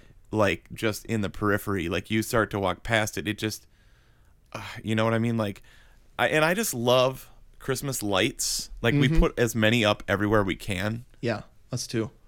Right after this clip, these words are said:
Speaker 1: That glow.
Speaker 2: Mm-hmm.
Speaker 1: You know, especially at night.
Speaker 2: Mm-hmm.
Speaker 1: Um, oh, man, I love
Speaker 2: Love
Speaker 1: it.
Speaker 2: it. Um, and Christmas movies, are you watching any?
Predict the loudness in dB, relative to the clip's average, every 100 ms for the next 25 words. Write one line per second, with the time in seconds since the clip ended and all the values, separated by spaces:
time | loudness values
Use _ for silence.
0 | -12 -2 -2 -2 0 4 6 6 4 0
1 | -10 -18 -20 -20 -20 _ -4 -2 -2 -2
2 | -4 -8 -10 -4 0 2 0 -4 -4 -2
3 | 0 0 -2 0 2 4 4 2 -4 -20
4 | -20 -20 -6 -2 0 0 -2 -6 -14 -20
5 | -8 -2 0 0 -2 -6 -10 -20 -20 -20
6 | -20 -20 -10 -10 -10 -14 -16 -16 -12 -8
7 | -4 -2 -2 -4 -8 -14 -20 -20 -20 -20
8 | 2 4 4 2 2 0 -2 -2 0 2
9 | 4 4 4 6 4 2 0 0 0